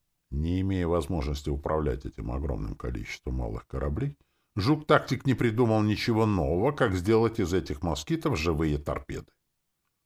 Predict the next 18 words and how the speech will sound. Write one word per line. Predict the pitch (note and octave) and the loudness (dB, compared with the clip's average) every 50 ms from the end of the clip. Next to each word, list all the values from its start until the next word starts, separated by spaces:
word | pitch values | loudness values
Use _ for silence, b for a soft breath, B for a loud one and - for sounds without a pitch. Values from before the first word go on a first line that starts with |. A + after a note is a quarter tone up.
| _ _ _ _ _ - | _ _ _ _ _ -8
В | D2+ E2+ - | -8 -8 -6
их | - - F3 E3+ B2+ | -2 0 0 2 2
задачу | B2 A2+ A#2+ A#2+ A#2+ B2 D3+ D#3 D3 - - | 4 4 4 4 4 2 0 0 0 -2 -6
входило | D2 - F#2+ F2+ E2 F2+ F2+ F2+ E2 | -6 -2 -2 -2 0 0 0 0 -2
просто | - - A2+ - - - G2 | -2 -2 -4 -4 -4 -6 -6
достигнуть | D#2+ D#2 D#2 A2 G#2+ - - - C#2+ B1 B1 C2 C2+ - | -4 -2 0 0 -2 -2 -4 -8 -6 -4 -4 -4 -4 -4
корабля | - D#2 C#2+ C#2+ C#2 C2+ D2 C2+ - | -4 -2 -2 -2 -2 -2 -2 -2 -4
противника, | - - C#2 C#2 - D#3 D#3 C3 D2+ - - - G#2 - - _ _ _ _ _ | -4 -6 -6 -4 -4 -4 -4 -4 -4 -6 -6 -8 -12 -14 -14 _ _ _ _ _
который | - A2+ G#2+ - C3 B2 A#2 B2+ A#2+ | 2 2 4 6 6 6 8 8 8
разрушал | A2+ A#2+ A#2 G#2 B2 C3 A#2 - - C3+ A#2+ A2 | 8 8 8 6 4 4 4 4 6 6 6 6
астероиды | G#2+ - - - B2+ A2+ G#2+ A2 G2+ F2+ F2 G#2+ A2 | 4 2 2 2 4 6 6 6 6 4 4 2 2
Ульи | A#2+ C#3+ D#3+ E3+ D3+ | 4 2 2 2 0
прямо | - - - C3 D3+ D#3+ E3+ E3 | 0 2 4 4 4 4 4 2
в | - - | 0 2
точке | - C3 A#2 - - - A#2+ | 2 2 2 2 2 2 2
выхода | G2+ F2+ G#2+ A2+ - - D3+ C3+ B2+ C3+ | 4 4 4 4 4 2 2 2 4 2
из | B2 G2 F2+ F2+ | 2 2 2 0
гиперпространства, | G#2 F#2+ - - F#2+ E2+ - - A2 F#2+ - - E2 D2+ B1 - - - - A#1 - | -2 0 0 0 -2 -2 -2 -2 0 0 0 -2 -2 -2 -2 -4 -6 -8 -10 -10 -12